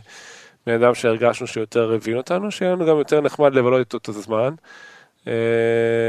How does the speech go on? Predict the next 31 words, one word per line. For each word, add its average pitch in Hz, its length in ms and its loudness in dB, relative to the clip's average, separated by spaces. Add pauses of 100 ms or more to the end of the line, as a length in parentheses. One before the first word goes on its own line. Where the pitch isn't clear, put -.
(260)
וזהו, 220 380 -2
וזה 165 160 2
בסוף, 214 440 2
אה, 165 640 6 (1000)
אני 131 60 -4
יכול 202 180 6
לשתף 180 420 4
שזה 135 300 2
כאילו 165 240 0
נראה 143 340 6
כמו 147 180 -2
בחירה 120 420 -2
נורא 120 320 2
נורא 127 240 2
מלחיצה, 123 640 0
כי 113 240 -6
מן 120 160 -4
הסתם 120 260 -2
כל 127 140 -2
אחד 127 180 0
מהבנקים 123 680 0 (540)
מפעיל 139 320 2
המון 123 220 4
לחצים 135 720 -2
כדי 120 180 -2
שתעבוד 113 400 -2
איתו, 127 420 0
זה 110 120 -4
מאוד 113 160 -4
משמעותי 127 460 -4
מבחינתם. 113 680 -4